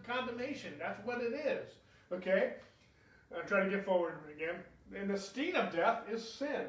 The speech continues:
but the strength of sin is the law." And again, I can go in so much detail with this,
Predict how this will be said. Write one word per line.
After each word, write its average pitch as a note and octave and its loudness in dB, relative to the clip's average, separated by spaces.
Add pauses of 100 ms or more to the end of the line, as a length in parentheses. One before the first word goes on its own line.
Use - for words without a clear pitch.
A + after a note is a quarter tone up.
but F3 -2
the F#3+ -4
strength B3+ -4
of D3 -8
sin C3 -10
is F#3+ -6
the G3+ -12
law." - -8 (840)
And G#3 0
again, - 2
I F3+ 2
can G3 -4
go G#3+ 4
in F#3 0
so A#3+ 0
much G#3+ -2
detail F3 -2
with D3+ -4
this, D3+ -4